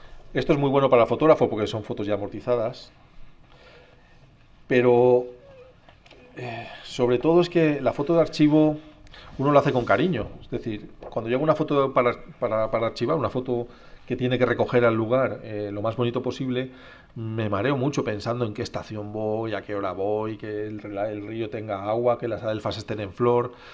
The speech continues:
de forma que va a ser difícil que si se les ocurre hacer esta campaña, "Venga, va, pues vamos a empezar la campaña, ¿qué día es? No sé, el diez de agosto, ve allí a hacer la foto".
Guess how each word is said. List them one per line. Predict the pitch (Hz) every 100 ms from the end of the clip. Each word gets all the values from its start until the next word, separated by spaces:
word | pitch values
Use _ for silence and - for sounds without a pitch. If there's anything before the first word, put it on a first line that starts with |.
| - -
de | 120
forma | 127 143
que | 127
va | 127
a |
ser | 139
difícil | 131 127 139 139 135
que | 117
si | 110
se | 101
les | 107
ocurre | 107 120 123
hacer | 127
esta | 127
campaña, | 117 113 131 123 117 110
"Venga, | 113 151 131
va, | 131
pues | 120
vamos | 135 160
a | 151
empezar | 151
la | 151
campaña, | 143 131 110 101 95 - - - -
¿qué | 147
día | 170 165
es? | 117
No | 127
sé, | 131
el | 117
diez | 151
de | 151
agosto, | 120 117 - 107 - -
ve | 127 139
allí | 147 151
a | 147
hacer | 143
la | 127
foto". | 113 104 101